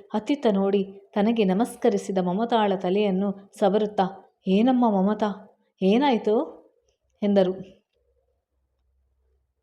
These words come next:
ಅಷ್ಟೊಂದು ಜನರ ತುಂಬು ಪ್ರೀತಿಯನ್ನು, ತನ್ನ ಪರವಾಗಿ ಅವರ ಕಳಕಳಿಯನ್ನು ಕಂಡು ರಾಗರಂಜಿತವಾದ ತನ್ನ ಮುಖವನ್ನು ಅವರಿಗೆ ತೋರಿಸಲಾಗದೆ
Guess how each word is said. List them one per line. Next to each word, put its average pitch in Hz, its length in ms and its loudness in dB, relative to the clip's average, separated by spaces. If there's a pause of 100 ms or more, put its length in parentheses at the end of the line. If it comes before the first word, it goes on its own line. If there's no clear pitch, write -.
ಅಷ್ಟೊಂದು 302 520 -2
ಜನರ 220 320 2 (420)
ತುಂಬು 254 400 4
ಪ್ರೀತಿಯನ್ನು, 208 920 0
ತನ್ನ 208 240 2 (100)
ಪರವಾಗಿ 196 480 2
ಅವರ 196 240 0
ಕಳಕಳಿಯನ್ನು 196 640 0
ಕಂಡು 196 340 0 (320)
ರಾಗರಂಜಿತವಾದ 202 920 2 (340)
ತನ್ನ 190 200 2
ಮುಖವನ್ನು 185 560 0
ಅವರಿಗೆ 185 340 -2
ತೋರಿಸಲಾಗದೆ 185 840 -2